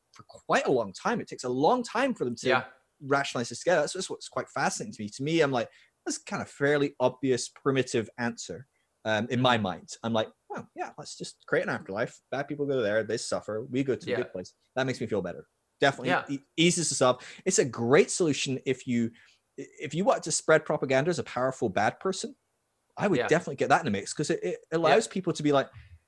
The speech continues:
Speaker 1: "Ah, yeah, okay, well, they are bad and they're not getting their des-, what they deserve, and, but there's no point in rising up. We'll get ours eventually and they'll get theirs
Speaker 2: Mm.
Speaker 1: eventually." <laughs> I don't know. It's, it's an interesting
Speaker 2: That's interesting.
Speaker 1: dynamic
Speaker 2: I hadn't
Speaker 1: anyway.
Speaker 2: thought about it in that
Speaker 1: Um,
Speaker 2: light before.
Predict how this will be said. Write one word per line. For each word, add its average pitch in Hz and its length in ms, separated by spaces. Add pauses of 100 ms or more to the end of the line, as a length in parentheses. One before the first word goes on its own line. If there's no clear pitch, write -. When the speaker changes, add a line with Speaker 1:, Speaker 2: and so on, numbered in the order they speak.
(540)
Speaker 1:
"Ah, 160 400
yeah, 117 220
okay, 117 180
well, 113 120
they 120 120
are 143 120
bad 127 300
and 113 80
they're 110 140
not 143 160
getting 147 240
their 139 140
des-, 139 340 (240)
what 139 160
they 135 80
deserve, 117 500
and, 110 120
but - 400
there's 139 100
no 196 100
point 160 220
in 135 80
rising 131 400
up. 113 240
We'll 139 100
get 135 160
ours 127 240
eventually 110 480
and 104 100
they'll 104 120
get 110 180
theirs 104 180
Speaker 2:
Mm. 110 120
Speaker 1:
eventually." 113 340
<laughs> - 60
I 147 160
don't 123 140
know. 202 120 (100)
It's, 190 200
it's - 180
an 160 80
interesting 190 460
Speaker 2:
That's 131 100
interesting. 143 240
Speaker 1:
dynamic 127 60
Speaker 2:
I - 60
hadn't 185 160
Speaker 1:
anyway. 214 120
Speaker 2:
thought 196 180
about 156 220
it 135 80
in 127 120
that 123 180
Speaker 1:
Um, 123 60
Speaker 2:
light 131 180
before. 101 400